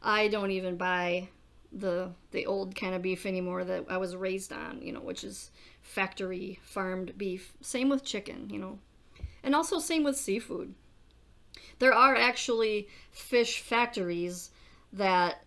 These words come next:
you know, the fish aren't in the wild, they're in a pool. So I think it's very, it's gonna go a long way where you get your protein sources. The next thing on this list of eating in moderation is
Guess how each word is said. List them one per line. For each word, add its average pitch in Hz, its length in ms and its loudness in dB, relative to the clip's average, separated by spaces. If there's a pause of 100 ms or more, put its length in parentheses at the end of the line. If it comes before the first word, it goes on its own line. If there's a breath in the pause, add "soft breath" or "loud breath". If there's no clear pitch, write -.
(280)
you 208 140 -4
know, 190 140 0
the 196 100 -2
fish 247 320 2
aren't 226 220 0
in 208 120 2
the 190 80 4
wild, 190 560 6
they're 208 140 2
in 214 120 0
a 196 40 0
pool. 196 720 -2 (380 soft breath)
So 180 560 0 (180)
I 202 120 0
think 208 220 -2
it's - 360 -6 (260)
very, 220 540 6 (280 loud breath)
it's 233 260 2
gonna 285 160 6
go 269 180 10
a 269 60 10
long 240 340 4
way 202 320 6
where 208 320 2
you 196 240 0
get 190 300 2
your 180 640 2
protein 185 500 -2
sources. - 640 -10 (1400 loud breath)
The 262 140 10
next 294 240 2
thing 381 240 4
on 294 100 6
this 277 200 4
list 226 260 2
of 202 100 0
eating 208 280 0
in 196 120 0
moderation 185 680 2
is 180 580 -2